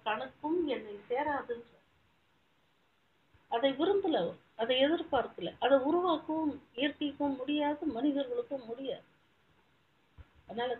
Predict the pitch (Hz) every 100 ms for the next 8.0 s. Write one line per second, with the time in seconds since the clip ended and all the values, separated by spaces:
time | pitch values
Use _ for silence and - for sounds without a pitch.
0 | - 220 277 311 302 269 254 - 254 247
1 | 214 220 202 185 - 175 208 220 185 165
2 | - _ _ _ _ _ _ _ 202 202
3 | 208 202 185 233 247 185 180 - 185 190
4 | 180 - _ _ _ _ 190 196 202 185
5 | 196 208 190 196 _ _ _ _ _ -
6 | 202 240 214 185 262 - 269 262 269 262
7 | 247 196 202 220 220 202 - 185 170